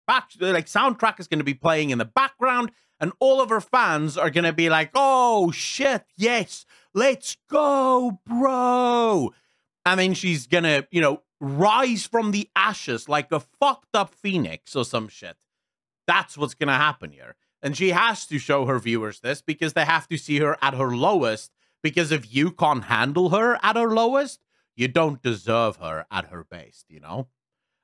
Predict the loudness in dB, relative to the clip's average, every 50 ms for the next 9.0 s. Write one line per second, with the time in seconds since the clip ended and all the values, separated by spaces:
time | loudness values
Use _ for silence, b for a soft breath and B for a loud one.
0 | _ -8 -4 -2 0 0 0 -2 -4 -4 -4 -6 -4 -6 -4 -2 -2 -4 -4 -4
1 | -2 -2 -2 -2 0 -2 0 0 0 0 -2 -6 -8 -12 -8 -4 -4 -2 -2 -2
2 | -2 -2 -2 -2 -2 -2 -2 -2 -2 0 -2 -2 -2 0 0 0 0 0 -2 -8
3 | -4 -2 -2 0 0 0 -2 -2 -4 -4 -4 -4 -4 -4 -6 -8 -12 -16 -8 -6
4 | -6 -6 -6 _ _ _ _ _ _ _ -8 -6 -4 -2 -2 -2 -2 -2 -2 -2
5 | -2 -2 -2 -6 -8 -4 -4 -4 -4 -4 -4 -2 0 2 2 2 0 -2 -2 0
6 | 0 0 0 0 -2 -4 -8 _ -2 -2 -2 -2 -4 -4 _ -4 -4 0 -2 -2
7 | -2 -2 -8 -12 -6 -2 -2 0 0 -2 -6 -12 _ _ -2 -2 -2 0 0 0
8 | 0 0 -2 0 2 4 4 4 4 4 4 4 4 4 2 2 -2 -8 -18